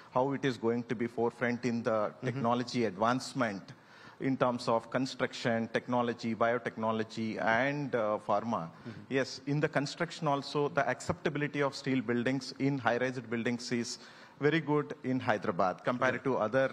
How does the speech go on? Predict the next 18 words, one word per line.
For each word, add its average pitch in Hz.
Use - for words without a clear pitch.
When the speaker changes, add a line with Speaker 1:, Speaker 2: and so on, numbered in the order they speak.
Speaker 1:
uh, 98
cities. -
Speaker 2:
So -
what 190
is 262
the 277
penetration 185
that 175
we're 180
looking 170
at, 170
and 156
what 139
is 160
the 147
factor 135
of 123
growth, 123